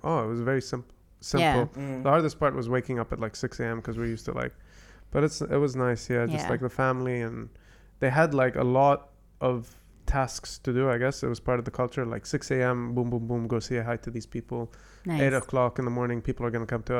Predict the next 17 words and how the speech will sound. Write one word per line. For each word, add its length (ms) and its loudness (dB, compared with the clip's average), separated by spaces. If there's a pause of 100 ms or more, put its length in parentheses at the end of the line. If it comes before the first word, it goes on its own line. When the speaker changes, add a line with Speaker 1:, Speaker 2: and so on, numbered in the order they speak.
Speaker 1:
us, 160 -10
and 160 -8
then 220 -6
lunch, 480 -4 (380)
and 100 -4
then 80 -2
more 180 0
people 300 0
come, 420 -4 (520)
and 160 0
then 160 2
this 160 -2
goes 240 0
on 100 0
for 140 -4
three 240 0
days. 420 -2